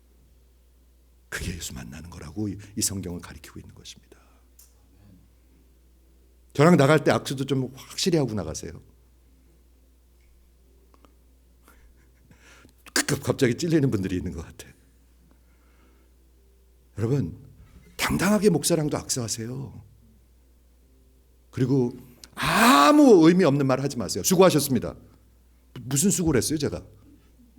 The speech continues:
알아요. 그거 한국 문화라는 거 알아요. 아무 의미 없는 말 하지 마세요.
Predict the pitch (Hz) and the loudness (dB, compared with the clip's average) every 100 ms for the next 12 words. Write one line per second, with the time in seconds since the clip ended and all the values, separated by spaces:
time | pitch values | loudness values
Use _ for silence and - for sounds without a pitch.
0 | - _ _ _ _ _ _ _ _ _ | -20 _ _ _ _ _ _ _ _ _
1 | _ _ _ _ _ _ _ _ - - | _ _ _ _ _ _ _ _ -8 -2
2 | 151 143 110 104 165 151 143 131 101 110 | 0 0 -2 -6 -4 -4 -2 -2 -2 0
3 | 101 87 101 95 85 82 - - - _ | -2 -4 -8 -12 -14 -16 -20 -20 -20 _
4 | _ _ - - - 214 233 170 175 165 | _ _ -6 -4 0 6 8 6 4 2
5 | 143 131 113 127 131 92 78 - - | 0 -2 -4 -6 -8 -10 -12 -14 -18